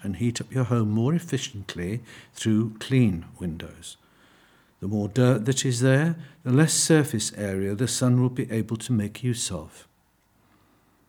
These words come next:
Filter King founder Rick Hoskin said, "As consumers ourselves, and with years of experience in the industry, myself and the team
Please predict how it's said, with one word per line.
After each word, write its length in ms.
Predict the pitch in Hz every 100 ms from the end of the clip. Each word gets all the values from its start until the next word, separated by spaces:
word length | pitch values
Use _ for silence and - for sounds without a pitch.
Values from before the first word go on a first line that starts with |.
| _ _ _ - - - _
Filter 600 | - - 180 180 190 170
King 440 | - - 143 139
founder 600 | 135 - 131 117 113 113 107
Rick 240 | 107 110
Hoskin 640 | - 127 120 - 92 92 90
said, 360 | - 95 95 - - - _ -
"As 160 | 104
consumers 720 | - 131 117 - 151 156 190
ourselves, 840 | 147 127 - 120 98 92 95 - - _ _ -
and 120 | 117
with 160 | 110 104
years 380 | 107 135 151 139
of 40 |
experience 680 | 123 - - 170 107 95 -
in 120 | 101
the 80 | 113
industry, 800 | 123 127 110 87 - - 82 104 - _ - - _
myself 720 | - 104 - 123 131 - - -
and 180 | 104 123
the 80 | 165
team 480 | - 113 85 95